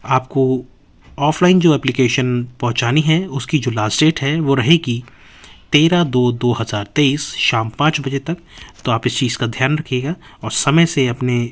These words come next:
एप्लीकेशन फॉर्म को आप पोस्ट कर दीजिएगा। आपको एप्लीकेशन फीस पे करनी होगी फ़ाइव हंड्रेड रुपीज in the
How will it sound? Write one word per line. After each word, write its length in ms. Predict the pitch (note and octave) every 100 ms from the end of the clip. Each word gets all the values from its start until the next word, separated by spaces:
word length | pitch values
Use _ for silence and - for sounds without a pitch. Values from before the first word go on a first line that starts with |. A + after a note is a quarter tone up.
| - - - - -
एप्लीकेशन 500 | B2+ B2+ A#2 A#2+ A#2+
फॉर्म 260 | A2 B2 A#2
को 160 | -
आप 160 | A2+ G#2
पोस्ट 240 | - E3 -
कर 120 | D3+
दीजिएगा। 420 | C#3+ C3+ C3+ D3+ F#3 - - - - - - - - - - - - -
आपको 400 | D3 D#3+ F#3 F3+
एप्लीकेशन 680 | C#3 - D3+ D#3+ E3+ F#3+ F3+
फीस 360 | - D3+ C#3+
पे 220 | - D3 E3
करनी 300 | E3 D3 D3
होगी 320 | E3 C#3+ D3
फ़ाइव 280 | D3+ D3 D#3+
हंड्रेड 240 | D3+ C3+
रुपीज 460 | B2+ D3+ C#3 D#3 -
in 140 | C#3
the 60 | C3